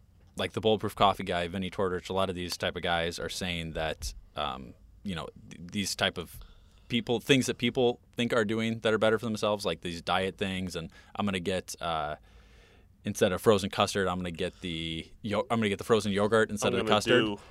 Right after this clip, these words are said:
Speaker 1: And they're <laughs> saying, and they're saying the custard is better for you 'cause it actually fills you up more. You,
Speaker 2: Hmm.
Speaker 1: you get, 'cause you need less of it to satiate yourself. So there's kinda, like, that opposite train of thought going on now.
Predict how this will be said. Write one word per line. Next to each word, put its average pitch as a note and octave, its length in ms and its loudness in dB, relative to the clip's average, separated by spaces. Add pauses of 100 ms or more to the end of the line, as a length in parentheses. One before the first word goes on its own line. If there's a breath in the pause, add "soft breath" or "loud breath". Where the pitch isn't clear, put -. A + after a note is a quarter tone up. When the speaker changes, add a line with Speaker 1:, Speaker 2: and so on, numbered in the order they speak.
Speaker 1:
And G#2+ 180 2
they're G#2 120 2
<laughs> - 140 8
saying, A2 260 6
and G#2 120 0
they're A2 80 2
saying G#2+ 180 2
the F2 80 -6
custard G#2+ 340 0
is F2+ 60 -4
better G2 240 2
for - 100 -8
you D#2+ 100 -4
'cause E2 140 -10
it E2 100 -2
actually E2 220 -4
fills D#2+ 240 -6
you D#2 80 -6
up - 120 -8
more. - 280 -18
You, G2 140 -6
Speaker 2:
Hmm. A2 60 -2
Speaker 1:
you B2 120 4
get, A2+ 200 4 (220)
'cause G2+ 160 -2
you F2+ 140 -4 (160)
need G2+ 220 -4
less F2 240 -4
of D#2+ 80 -8
it D2+ 100 -6
to D2+ 80 -6
satiate - 360 -6
yourself. - 260 -10 (360 soft breath)
So G2+ 400 6 (240)
there's F#2+ 200 -2
kinda, G#2 220 0
like, F2 160 -2
that E2 180 -2
opposite D#2+ 380 -4 (160)
train D#2+ 180 -6
of C#2+ 60 -8
thought - 180 -4
going C#2 200 -6
on C#2 100 -10
now. C#2+ 140 -10